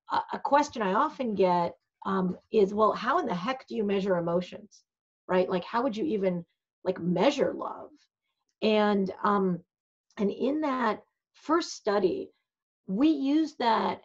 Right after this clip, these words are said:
as a place to really establish the construct validity. And we had three different types of measurements. The first measurement, and the one that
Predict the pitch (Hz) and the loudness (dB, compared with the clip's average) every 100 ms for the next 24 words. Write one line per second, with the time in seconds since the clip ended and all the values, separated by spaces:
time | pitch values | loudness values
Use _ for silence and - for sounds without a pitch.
0 | - 196 202 190 - 190 - - - 254 | -4 -2 -2 -6 -4 -4 -4 -10 -2 0
1 | 269 - - 202 175 165 202 285 320 339 | 0 -4 -6 -6 -6 -8 -2 0 2 2
2 | 294 254 233 214 _ _ - - - 208 | 0 -4 -8 -12 _ _ -14 -8 2 4
3 | 202 208 - 190 - 180 - 185 190 170 | 4 0 -4 -6 -4 -4 -4 -6 -4 0
4 | 180 180 - - _ _ _ - 214 208 | 2 2 -2 -8 _ _ _ -4 0 0
5 | 202 - 214 247 285 254 247 208 208 185 | -2 -4 -8 -6 -2 -4 -4 -6 -4 -4
6 | 190 190 190 190 202 233 - _ _ _ | -4 -2 0 0 -4 -8 -14 _ _ _
7 | _ _ 190 - 320 359 - 247 226 202 | _ _ -8 -4 0 0 0 -2 -2 0
8 | 196 185 190 190 247 311 - | -2 -2 -2 0 -2 -2 -6